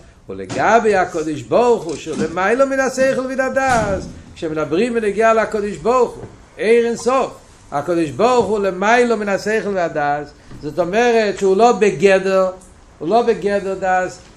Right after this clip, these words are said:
שם הליכוז, אור אין סוף, מדברים פה על הקדוש ברוך הוא כפי שהוא, כפי שהוא בעצם, אמיתיס הקדוש ברוך הוא, שהוא למעלה מן הדעת והשכל, זאת אומרת שהוא לא בגדר דעת, זה לא הפשט,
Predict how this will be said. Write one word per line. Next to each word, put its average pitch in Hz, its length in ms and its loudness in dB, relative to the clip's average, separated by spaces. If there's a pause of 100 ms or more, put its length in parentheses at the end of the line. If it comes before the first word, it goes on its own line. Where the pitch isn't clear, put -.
(100)
שם 220 280 2
הליכוז, 196 600 0
אור 190 140 -4
אין 180 80 -4
סוף, 247 300 0
מדברים 196 360 -2
פה 220 120 0
על 208 80 2
הקדוש 185 280 -4
ברוך 202 280 0
הוא 208 80 0
כפי 208 300 -4
שהוא, 214 500 0 (380)
כפי 202 340 -4
שהוא 226 260 4
בעצם, 233 400 4 (520)
אמיתיס 240 360 -2
הקדוש 202 320 0
ברוך 143 240 -6
הוא, 113 100 -16 (200)
שהוא 185 140 -4
למעלה 226 480 4
מן 220 140 -4
הדעת 208 460 2
והשכל, 170 600 -6 (240)
זאת - 80 -16
אומרת 208 280 0
שהוא 208 140 0
לא 226 100 4
בגדר 190 500 0
דעת, 175 340 0
זה 156 140 -10
לא 269 220 2
הפשט, 196 560 -2